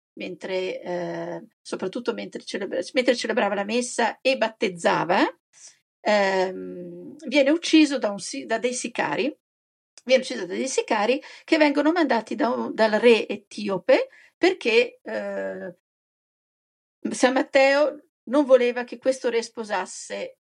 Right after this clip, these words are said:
la sorella e quindi, eh, il re si innervosisce, diciamo <laughs> per così, e manda dei sicari ad ucciderlo, mentre lui dice messe. E, mm, Caravaggio ce lo racconta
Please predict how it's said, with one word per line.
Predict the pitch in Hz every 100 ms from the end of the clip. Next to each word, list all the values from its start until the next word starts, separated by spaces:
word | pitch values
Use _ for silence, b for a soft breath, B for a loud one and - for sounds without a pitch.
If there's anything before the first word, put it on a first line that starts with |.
| _ _ _
la | 202
sorella | - 202 190 180 185 185 202 _ b b b b -
e | 269 254
quindi, | 269 240 233 226 262 -
eh, | - 214 190 185 180 185
il | 208 220
re | 233 208 190
si | 175 -
innervosisce, | 190 196 190 233 220 240 - 247
diciamo | 240 - - 247
<laughs> | 349 370
per | - -
così, | - 277 269 262 370 B B 285 -
e | 480 539 -
manda | 285 226 214 262
dei | 269
sicari | - - 220 208
ad | 196
ucciderlo, | 185 - - - - - -
mentre | - 453 277
lui | 208 -
dice | 175 -
messe. | 277 - - - - _ _ _ _ _
E, | 330 233 - -
mm, | 180 180 - - -
Caravaggio | - 466 330 175 170 262 277 - _
ce | - 277
lo | 233
racconta | 240 - 180 170 170 214